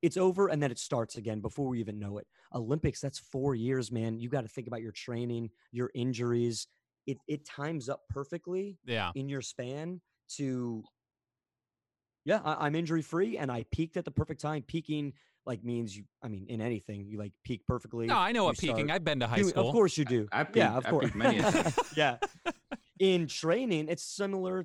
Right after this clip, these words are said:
Speaker 1: to anything. Like, like, uh, someone gets hot in baseball, in the baseball playoffs.
Speaker 2: Yeah.
Speaker 1: Or they get hot in basketball.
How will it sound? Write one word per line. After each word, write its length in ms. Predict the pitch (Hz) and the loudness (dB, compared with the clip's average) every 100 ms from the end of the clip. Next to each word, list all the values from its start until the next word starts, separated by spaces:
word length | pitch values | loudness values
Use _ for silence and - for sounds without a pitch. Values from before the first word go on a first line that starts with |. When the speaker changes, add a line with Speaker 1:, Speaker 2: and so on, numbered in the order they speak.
| - | -2
Speaker 1:
to 200 | 185 190 | 0 0
anything. 340 | 240 170 127 | 0 -2 -2
Like, 200 | 113 127 117 | 0 0 0
like, 340 | 123 117 - 120 | -2 -2 -4 -4
uh, 300 | 113 110 104 _ _ _ - | -2 -2 -4 _ _ _ -10
someone 320 | - 175 160 | 0 2 2
gets 180 | 143 - | 0 -2
hot 300 | 139 139 - | 0 0 0
in 80 | 117 | 0
baseball, 380 | 147 - 110 | 0 0 -6
in 60 | 110 | -4
the 80 | 107 | -2
baseball 400 | 123 - 107 101 _ - | -2 -2 -8 -8 _ -8
playoffs. 500 | 110 65 60 - - 135 | -8 -8 -12 -14 -14 -4
Speaker 2:
Yeah. 200 | 127 98 | -2 0
Speaker 1:
Or 260 | 117 117 | 2 2
they 140 | 107 107 | 0 -2
get 120 | 107 | -2
hot 280 | 104 107 120 | -2 -2 -2
in 80 | 110 | 0
basketball. 420 | 151 - 107 | 0 -2 -10